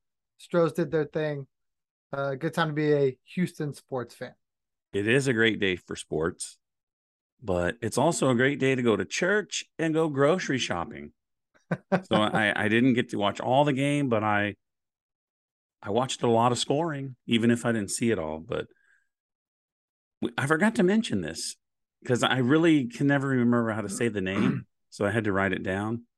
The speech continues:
Speaker 2: Campeche Collective? Is that how you say it? The guy that makes,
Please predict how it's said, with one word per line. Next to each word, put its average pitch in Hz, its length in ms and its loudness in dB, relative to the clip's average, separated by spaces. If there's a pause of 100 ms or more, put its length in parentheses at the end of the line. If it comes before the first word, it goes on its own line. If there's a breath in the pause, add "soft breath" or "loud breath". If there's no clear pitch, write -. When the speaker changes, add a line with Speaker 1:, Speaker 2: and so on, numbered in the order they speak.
(380)
Speaker 2:
Campeche 160 760 0
Collective? 131 640 0 (1040)
Is 98 120 -8
that 98 100 0
how 113 100 0
you 113 140 2
say 135 240 -2
it? 175 120 -6
The 110 80 -2
guy 113 220 2
that 120 160 2
makes, 101 560 -4